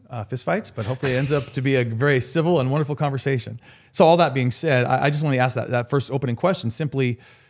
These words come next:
you know, beyond just eschatology, why is it important for Christians to have respective,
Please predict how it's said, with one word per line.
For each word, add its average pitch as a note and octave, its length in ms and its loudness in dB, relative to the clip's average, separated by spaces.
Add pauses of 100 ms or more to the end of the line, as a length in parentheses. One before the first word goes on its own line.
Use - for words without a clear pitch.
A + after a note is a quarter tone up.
(220)
you C#3+ 220 2
know, A#2+ 80 -8
beyond C#3+ 460 2
just C3 280 -2
eschatology, A#2 880 -2
why C3 360 0
is F3+ 180 4
it C3 80 2
important A#2 540 -2
for A#2+ 180 -4
Christians B2 480 -2
to A#2 100 -4
have A2 220 0
respective, A2+ 720 -6